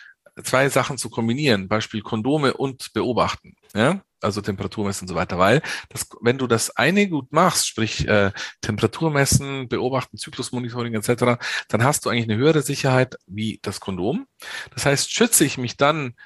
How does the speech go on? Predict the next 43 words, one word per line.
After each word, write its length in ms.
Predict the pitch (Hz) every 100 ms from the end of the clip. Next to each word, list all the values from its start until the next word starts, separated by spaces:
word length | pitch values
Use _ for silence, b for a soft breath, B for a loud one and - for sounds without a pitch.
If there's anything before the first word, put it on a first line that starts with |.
| -
an 160 | 113
den 220 | 117 175 185
Tagen, 520 | 139 120 117 113 107
wo 140 | 110
ich 220 | 104 -
eigentlich 320 | - 98 - -
Eisprung 440 | 143 - 123 113
habe 200 | 107 95
durchs 240 | 95 -
Kondom, 440 | - 113 175 135 226 B B B
dann 180 | - 120
habe 140 | 127 127
ich 60 |
vermeintlich 420 | - 104 107 110
eigentlich 180 | 101 101
eine 60 | 95
viel 160 | -
schlechtere 320 | - 117 - 101
Sicherheit, 340 | 110 113 104
wie 80 | 104
wenn 80 | 101
ich 100 | 101
das 200 | 98 -
eigentlich 240 | 98 101
an 100 | 98
dem, 160 | 98 -
also 160 | 92 92 B -
eigentlich 280 | 131 135
dürfte 260 | - 123 120
ich 40 |
an 60 | 113
diesen 220 | 107 110
Tagen 180 | 107 87
gar 140 | 104
keinen 180 | 117 87
Sex 300 | - - -
haben. 160 | - - _ _ _ B B B B -
Aber 200 | 117 123
das 160 | 117
nur 80 | 117
so 100 | 110
am 120 | 95
Rande. 340 | 85 90 127